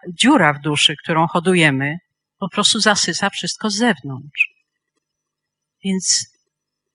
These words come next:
jak napełnić tę dziurę w duszy? Jest ogromna dziura w duszy całego społeczeństwa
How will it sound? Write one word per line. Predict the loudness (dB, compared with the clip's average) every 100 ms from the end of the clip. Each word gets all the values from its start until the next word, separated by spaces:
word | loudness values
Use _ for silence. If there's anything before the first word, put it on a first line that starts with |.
| _
jak | -2 0
napełnić | 0 2 2 4 2 2
tę | 2 2
dziurę | 2 0
w | -2
duszy? | -6 -2 -2 -2 -16 _ _ _ _ _ _ -12
Jest | -8 -6
ogromna | 0 4 6 6 2 0
dziura | -2 0 -2
w | -4
duszy | -4 -2 0 -2 -6 _ _ _ _ _ _ _ -10
całego | -2 0 0 -2
społeczeństwa | -2 -2 0 -2 -4 -6 -8 -12 -14